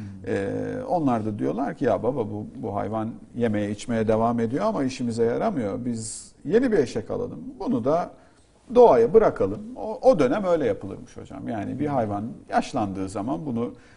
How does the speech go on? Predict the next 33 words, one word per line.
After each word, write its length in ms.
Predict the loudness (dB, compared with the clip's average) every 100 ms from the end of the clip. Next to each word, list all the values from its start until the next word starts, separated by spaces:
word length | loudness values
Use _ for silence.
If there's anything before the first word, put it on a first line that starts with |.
| _ 4
dağa 200 | 4 4
götürürlermiş, 800 | 2 -2 -4 -4 -8 -10 -12 -4
bırakırlarmış. 720 | -4 -4 -10 -12 -12 -14 -10
Ondan 320 | -8 -8 -10
sonra 200 | -14 -12
kurtlar, 380 | -8 -8 -8 -8
çakallar, 540 | -8 -8 -10 -12 -8
onlar 420 | -6 -6 -10 -10
bunlar 280 | -6 -4 0
hallederlermiş 840 | 4 6 6 4 4 2 -4 -10 -10
bu 100 | -10
işi. 280 | -10 -12 -14 -18 -20 -20 _ _ -8
Ee, 260 | -6 -6
siz 260 | -4 -2 -2
de 60 | -4
yeni 200 | -4 -2
hayvanla 460 | 0 -2 -4 -4
hayatınıza 520 | -2 -2 -4 -8 -4
devam 300 | 2 4 4
edermişsiniz. 800 | 2 -2 -6 -10 -16 -16 -16 -20 -20 _ _ _ _ _ _ _ _ _ _ -4
Amcalarım 500 | 0 6 6 4 0
böyle 260 | 0 0 -2
deyince 320 | -4 -4 -2
dedem 300 | -2 -2 -4
demiş 300 | -2 -2 -2
ki, 60 |
"Ya 160 | 0 0
bunu 180 | 0 -2
bir 80 | -2
düşünelim." 460 | -2 -2 -2 -4
demiş. 320 | -10 -16 -20 -20 _ _ _ _ _ _ -16 -12
Gitmiş 340 | -12 -12 -18 -12
neyse, 500 | -10 -8 -6 -8